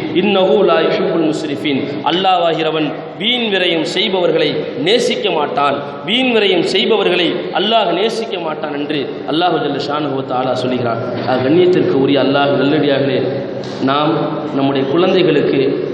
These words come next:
மாற்று மதத்தினர்களுக்கு மாறு செய்வதை கற்றுக் கொடுப்பதற்கு பகரமாக, இன்று மாற்று மதத்தினர்கள் செய்கின்ற விழாக்களில் எல்லாம் நம்முடைய பிள்ளைகளையும் கலந்து கொண்டு அதில் ஈடுபடுவதற்கு நாம் முயற்சி செய்து கொண்டிருக்கிறோம்.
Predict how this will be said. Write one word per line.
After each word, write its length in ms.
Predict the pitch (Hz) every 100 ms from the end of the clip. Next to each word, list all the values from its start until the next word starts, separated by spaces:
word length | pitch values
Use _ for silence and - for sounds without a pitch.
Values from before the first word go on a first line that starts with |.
| 127
மாற்று 460 | 143 190 - 190
மதத்தினர்களுக்கு 800 | 156 151 - 170 160 151 147 147
மாறு 440 | 135 139 196 214
செய்வதை 440 | 208 180 175 160 147
கற்றுக் 360 | 147 - 180
கொடுப்பதற்கு 500 | 170 156 151 143 147
பகரமாக, 680 | 143 139 156 156 139 131 120 - - -
இன்று 260 | 160 165 151
மாற்று 400 | 165 226 - 175
மதத்தினர்கள் 540 | 190 196 196 190 185
செய்கின்ற 460 | - 185 202 185 170
விழாக்களில் 560 | 160 180 214 196 185
எல்லாம் 300 | 165 165 175 - - -
நம்முடைய 340 | 165 180 175
பிள்ளைகளையும் 640 | - 185 220 202 190 180 -
கலந்து 340 | 165 208 190
கொண்டு 520 | 165 160 139 147 143 -
அதில் 260 | 156 151
ஈடுபடுவதற்கு 580 | 175 208 185 175 156 160
நாம் 280 | 147 143 143 143 143 - - - - - - -
முயற்சி 300 | 147 170 175
செய்து 220 | 165 160 147
கொண்டிருக்கிறோம். 600 | 143 143 143 143 170